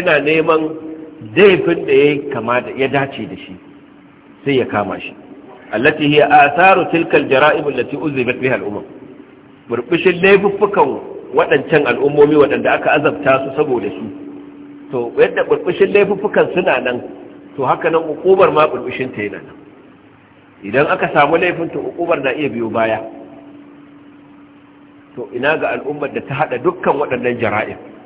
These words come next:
Duk waɗannan laifuffukan da Allah Ta'ala ya halaka al'ummomin da suka gabata da su, ya zama na akwai su a cikin wata al'umma guda ɗaya. Me kake zato?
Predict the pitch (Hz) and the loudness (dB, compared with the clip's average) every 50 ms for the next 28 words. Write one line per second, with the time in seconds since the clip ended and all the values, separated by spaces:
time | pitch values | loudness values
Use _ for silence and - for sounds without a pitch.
0 | - - - - - - - - _ _ _ - - _ - - 247 - - 226 | -20 -20 -20 -20 -20 -20 -20 -20 _ _ _ -20 -20 _ -12 -10 -10 -10 -4 -4
1 | 226 196 208 196 175 175 175 170 175 175 160 175 165 175 185 - 175 151 135 - | -2 0 0 0 2 2 0 2 2 -2 -2 -4 -8 -10 -8 -4 -4 -4 -2 -2
2 | 110 135 139 131 123 - - 107 123 131 127 - - - - - - - - - | -4 -2 -2 -4 -6 -4 -6 -6 -4 -6 -6 -8 -8 -18 -20 -20 -20 -20 -20 -20
3 | - - - - - 113 127 135 143 156 156 147 131 - 135 117 104 - - - | -20 -20 -20 -20 -8 -2 0 2 2 4 2 2 0 0 -2 -4 -4 -4 -6 -14
4 | - - 127 139 139 135 143 147 147 151 147 147 151 151 151 147 123 - - - | -8 -6 -4 -4 -4 -4 -4 -4 0 2 2 2 2 0 -4 -6 -6 -6 -6 -6
5 | 127 110 98 107 101 123 127 123 - 117 98 95 90 - - 117 110 - - - | -8 -6 -6 -4 0 0 0 0 0 -4 -8 -8 -10 -12 -14 -16 -16 -16 -20 -20
6 | - - - - - - - - - - - - - - - - - - - - | -20 -20 -20 -20 -20 -20 -20 -20 -20 -20 -20 -20 -20 -20 -20 -20 -20 -20 -20 -20
7 | - - - - - - - - _ _ _ _ _ - - - - - _ - | -20 -20 -20 -20 -20 -20 -20 -20 _ _ _ _ _ -20 -20 -20 -20 -20 _ -10
8 | - 117 127 127 127 120 131 127 120 - - 98 - - 135 143 139 - - - | -6 -4 -2 -2 -2 -2 -2 -2 -2 -4 -6 -6 -2 0 2 2 2 0 -2 -8
9 | 113 - - - - - - - - - - - - - - - - - - - | -10 -12 -12 -18 -20 -20 -20 -20 -20 -20 -20 -20 -20 -20 -20 -20 -20 -20 -20 -20
10 | - - - - - - - - - - - - - - - - - - - - | -20 -20 -20 -20 -20 -20 -20 -20 -20 -20 -20 -20 -20 -20 -20 -20 -20 -20 -12 -12
11 | 101 - - 120 - 127 131 135 131 127 131 - - 113 - - 117 113 113 101 | -12 -12 -12 -12 -8 -6 -4 -2 -4 -2 -2 -4 -4 -4 -6 -8 -8 -6 -6 -6
12 | - - 90 90 - - - - - - - - - - - - - - - - | -8 -10 -12 -14 -14 -14 -18 -20 -20 -20 -20 -20 -20 -20 -20 -20 -20 -20 -20 -20
13 | _ - - - - - - - - - - - - - - - _ - - 110 | _ -20 -20 -20 -20 -20 -20 -20 -20 -20 -20 -20 -20 -20 -20 -20 _ -14 -10 -10
14 | 107 98 156 151 - 143 - 110 98 - 110 98 | -8 -6 -6 -4 -4 -4 -4 -4 -6 -8 -10 -12